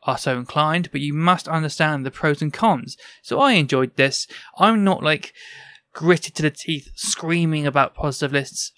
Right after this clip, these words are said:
I like to have a very balanced conversation, and I can kind of, uh, see f-,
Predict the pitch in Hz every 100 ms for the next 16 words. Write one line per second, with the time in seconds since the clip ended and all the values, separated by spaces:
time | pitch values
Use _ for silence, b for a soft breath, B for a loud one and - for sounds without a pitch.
0 | _ - 156 - - 156 147 147 151 135
1 | 143 135 131 - 139 127 - 127 127 143
2 | 127 156 147 - _ _ - 180 190 208
3 | 247 247 208 - - 208 190 170 - b
4 | b -